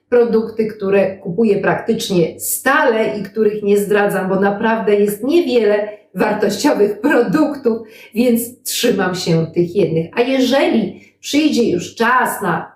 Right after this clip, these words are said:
owoce, na warzywa, które będą świeżutkie, no to również kupuję je od gospodarza. Tak to wygląda w moim przypadku. Jeszcze tych warzyw i owoców nie ma.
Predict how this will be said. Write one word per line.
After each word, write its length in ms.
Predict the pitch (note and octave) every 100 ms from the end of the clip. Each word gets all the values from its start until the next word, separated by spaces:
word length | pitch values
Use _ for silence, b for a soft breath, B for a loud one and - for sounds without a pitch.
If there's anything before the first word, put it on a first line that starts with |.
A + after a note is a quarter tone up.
| -
owoce, 760 | G#3+ E3+ D#3+ G#3 B3 A#3+ G3 E3+
na 200 | E3+ E3
warzywa, 880 | F#3+ F3 F3 A3+ B3 G3 - - B B _
które 360 | - G#3+ G3+
będą 420 | G3+ G#3 G3 F3
świeżutkie, 720 | - - A#3+ G3+ G#3+ G#3 - B3 B3 - -
no 320 | C4 D4 -
to 140 | B3+ G#3
również 880 | F3 G#3 F#3+ F#3 F3+ - - _ _ _
kupuję 680 | D#4 D#4 - F3+ F3+ E3 D3+
je 420 | C#3 D3+ C#3+ -
od 400 | - - _ _ _ _ -
gospodarza. 1120 | D#3+ D#3 - - D#3 D3+ C#3+ D3 C#3 - - b b b -
Tak 260 | D4+ D4
to 140 | A#3 F3+
wygląda 480 | E3+ F3+ F3 F3
w 80 | E3+
moim 280 | E3 E3 E3
przypadku. 580 | - G3+ - - - G3+
Jeszcze 420 | A#3+ E4+ - C4+
tych 320 | C3+ B2 E3
warzyw 340 | A#3+ A#3 G3 D3 -
i 120 | -
owoców 500 | F3+ E3+ F#3+ - D3 D#3+
nie 200 | F3+ D#3
ma. 300 | F#3 - -